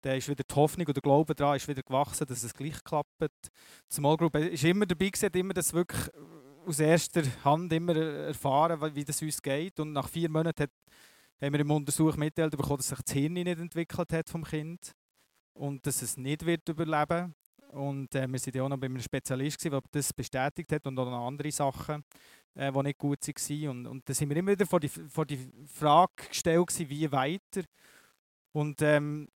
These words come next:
ja, wir haben mit der Small Group gebetet, wir haben, wir haben gerannt, wir haben, wir haben das so intensiv mit ihnen können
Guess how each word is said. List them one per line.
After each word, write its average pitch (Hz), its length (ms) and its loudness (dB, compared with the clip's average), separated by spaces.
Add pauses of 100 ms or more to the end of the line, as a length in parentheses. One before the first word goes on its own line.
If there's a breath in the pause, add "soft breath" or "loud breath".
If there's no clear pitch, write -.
(160)
ja, 151 280 4 (440)
wir 175 220 2
haben 160 80 4
mit 139 100 -4
der 131 80 -4
Small 151 300 4
Group 170 220 2 (180)
gebetet, 156 400 0
wir 147 160 -2
haben, 139 200 -2
wir 143 100 0
haben 139 140 -2
gerannt, 165 600 0 (120)
wir 147 220 0
haben, 143 460 -2
wir 151 80 -2
haben 151 40 -4
das 147 220 0
so 175 160 6
intensiv 160 800 -4
mit 151 200 -6
ihnen 160 200 0
können 139 260 -4